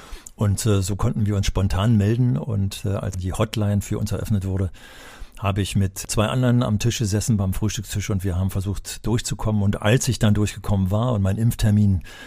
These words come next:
bekommen hatte, äh, jubelten wir alle. Die anderen beiden, die noch, äh, sehr viel jünger sind, meine Tochter unter anderem,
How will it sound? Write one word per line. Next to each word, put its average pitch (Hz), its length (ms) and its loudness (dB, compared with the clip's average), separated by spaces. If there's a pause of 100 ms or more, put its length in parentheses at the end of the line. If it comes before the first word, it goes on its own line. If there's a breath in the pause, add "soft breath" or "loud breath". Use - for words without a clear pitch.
(320 loud breath)
bekommen 98 480 0
hatte, 117 680 0
äh, 117 120 -4
jubelten 113 440 4
wir 92 160 0
alle. 120 320 2
Die 107 280 -4
anderen 98 200 2
beiden, 104 320 2
die 98 120 2
noch, 95 400 -2
äh, 92 220 -2 (180)
sehr 104 160 -4
viel 101 140 -2
jünger 113 180 4
sind, 110 140 0
meine 98 180 0
Tochter - 260 0
unter 104 220 0
anderem, 98 500 2